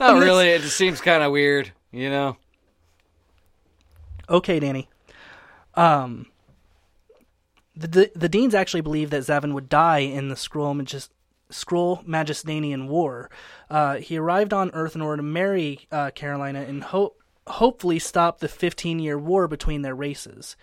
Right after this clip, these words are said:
Speaker 2: Uh, so he, he came on that mission to stop the war that her parents started.
Speaker 1: Mm-hmm.
Speaker 2: Um,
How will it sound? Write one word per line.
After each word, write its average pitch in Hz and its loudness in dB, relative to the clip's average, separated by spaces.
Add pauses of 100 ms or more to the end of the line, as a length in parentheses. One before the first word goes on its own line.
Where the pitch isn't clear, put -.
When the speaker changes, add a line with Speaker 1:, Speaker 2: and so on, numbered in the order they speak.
(640)
Speaker 2:
Uh, 151 -2
so 156 -10
he, 214 -10
he 185 -10
came 226 -4
on 156 -4
that 160 -4
mission 165 -6
to 139 -12
stop - -4
the 160 -8
war 190 2
that 151 -4
her 185 -6
parents 185 -4
started. 151 -2 (120)
Speaker 1:
Mm-hmm. 110 -12 (1600)
Speaker 2:
Um, 139 0